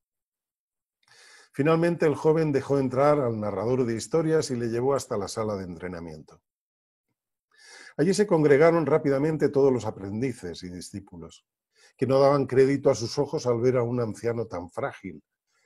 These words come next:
dispuesto a combatir con su maestro. Dieron aviso también al señor del dojo,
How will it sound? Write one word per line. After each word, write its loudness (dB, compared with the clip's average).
dispuesto -4
a 0
combatir -6
con -12
su -18
maestro. -16
Dieron 2
aviso 0
también 0
al 4
señor 0
del -2
dojo, -2